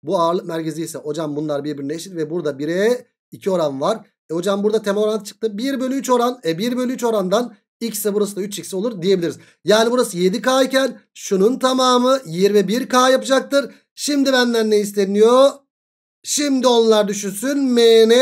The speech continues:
yani dört K bölü B C, yani yirmi bir K isteniyor bizden ve cevap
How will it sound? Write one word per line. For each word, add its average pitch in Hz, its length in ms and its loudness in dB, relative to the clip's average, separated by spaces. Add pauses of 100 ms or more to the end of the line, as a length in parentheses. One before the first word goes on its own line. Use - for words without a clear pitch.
(360)
yani 190 440 2 (380)
dört 220 300 2
K 196 340 2
bölü 220 220 4 (180)
B 226 440 2
C, 220 560 4 (340)
yani 190 360 4 (100)
yirmi 226 380 0
bir 214 200 2
K 196 200 2
isteniyor 170 440 -2
bizden 190 380 -2 (220)
ve 190 140 0
cevap 208 400 2